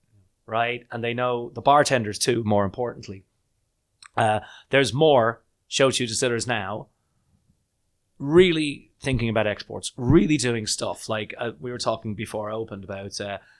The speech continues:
Dayame Shochu, a brilliant, brilliant one from Hamada Shuzo, uh, group. And they have got one of the most beautiful packages, concepts, brands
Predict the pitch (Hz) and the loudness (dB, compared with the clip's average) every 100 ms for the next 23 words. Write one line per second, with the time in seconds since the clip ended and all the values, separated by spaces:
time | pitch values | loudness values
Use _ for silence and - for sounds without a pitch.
0 | _ 120 127 139 135 123 143 131 - 104 | _ 0 4 6 4 2 2 2 -2 -8
1 | - _ _ _ _ 131 - - 120 143 | -12 _ _ _ _ -18 -16 -6 0 2
2 | 151 131 127 113 110 107 - 107 101 107 | 2 0 0 0 -2 -4 -4 -6 -6 -2
3 | 110 113 101 - - - 110 104 95 _ | 0 0 -4 -12 -16 -14 -12 -12 -14 _
4 | - 98 92 92 90 90 - 120 135 - | -20 -18 -16 -16 -16 -14 -2 0 0 -4
5 | _ _ _ _ _ - 120 120 117 113 | _ _ _ _ _ -2 2 2 0 -2
6 | 107 151 156 135 123 107 95 - - 123 | 2 2 4 4 4 0 -10 -18 -10 -8
7 | - 127 120 117 120 113 - 123 156 139 | -4 -2 0 0 -2 -6 -6 0 0 0
8 | 123 - 123 120 113 107 - 120 113 117 | -2 -2 -4 -4 -8 -8 -6 -6 -4 -6
9 | 110 - 113 117 | -6 -4 -4 -4